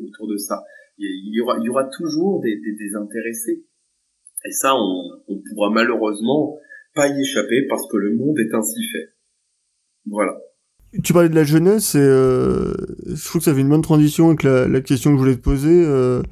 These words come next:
Speaker 2: avec le rapport que t'entretenais avec les réseaux sociaux. Euh, tu parles dans, je crois que c'est en collatéral, euh, du poids de, du poids que la machine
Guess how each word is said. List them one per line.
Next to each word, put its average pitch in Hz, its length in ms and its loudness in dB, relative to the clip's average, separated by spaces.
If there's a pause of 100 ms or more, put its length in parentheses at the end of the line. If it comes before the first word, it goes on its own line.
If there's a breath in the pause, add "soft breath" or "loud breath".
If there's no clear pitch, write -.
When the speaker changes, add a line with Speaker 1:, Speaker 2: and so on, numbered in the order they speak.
(260 loud breath)
Speaker 2:
avec 127 160 -2
le 143 60 4
rapport 139 340 2
que 147 220 4
t'entretenais 147 500 2
avec 160 160 4
les 139 100 6
réseaux 135 240 4
sociaux. 156 500 0 (640 soft breath)
Euh, 123 680 4
tu 143 160 -4
parles 175 280 0
dans, 139 460 -2 (160)
je 135 60 -8
crois 175 120 2
que 160 60 -4
c'est 170 60 4
en 139 100 6
collatéral, 151 680 4 (140)
euh, 123 720 -2
du 127 220 -6
poids 160 260 0
de, 135 500 -2
du 131 120 -8
poids 156 140 0
que 156 120 -2
la 147 60 2
machine 147 560 0